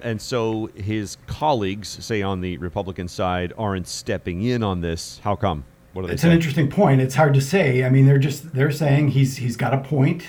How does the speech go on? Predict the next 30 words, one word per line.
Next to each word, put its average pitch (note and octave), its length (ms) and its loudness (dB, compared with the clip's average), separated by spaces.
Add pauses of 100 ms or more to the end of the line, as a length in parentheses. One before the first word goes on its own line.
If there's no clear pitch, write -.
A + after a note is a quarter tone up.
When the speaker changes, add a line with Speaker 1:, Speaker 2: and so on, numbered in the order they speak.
(100)
Speaker 2:
He, A#2 140 -4
you B2 200 -2
know, A2+ 220 -2
he's A2+ 260 -4
free C3+ 280 4
to C3+ 100 8
do C3 160 6
this, B2+ 260 0
and C3+ 80 0
it's B2+ 140 -2
true. C3+ 340 0
I A#2+ 40 0
mean, A#2+ 160 0
any B2+ 260 4
senator A#2+ 400 -2
can A#2 180 -4
do C3+ 220 0
it. A2+ 160 -6
It A2+ 160 -12
only A#2+ 280 -2
takes C3+ 220 0
one A#2+ 220 -2
senator A#2 580 0 (420)
to D3 120 2
object B2 380 2
to C3 80 -2
this A#2+ 160 -4
process A#2+ 720 -4
and, G#2+ 520 -6
and, A2 320 -8